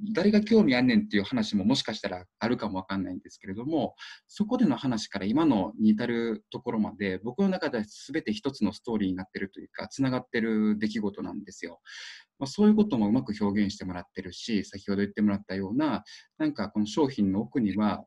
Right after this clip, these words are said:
なんかいろんな人がつながってるとか、生活もつながってるとか、なんかそういうことを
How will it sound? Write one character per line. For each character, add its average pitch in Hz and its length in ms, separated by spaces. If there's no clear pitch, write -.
な 110 80
ん - 20
か 92 60
い 104 100
ろ 120 80
ん 123 60
な 101 80
人 95 140
が - 80
つ - 120
な 107 80
が 104 100
っ - 80
て 101 100
る 98 80
と - 100
か、 - 80
生 98 200
活 98 220
も 104 80
つ 104 140
な 98 80
が 95 60
っ 101 100
て 98 80
る 95 80
と - 80
か、 - 240
な 123 80
ん - 20
か 107 60
そ 196 160
う - 40
い 208 40
う - 20
こ 202 100
と 160 100
を 104 60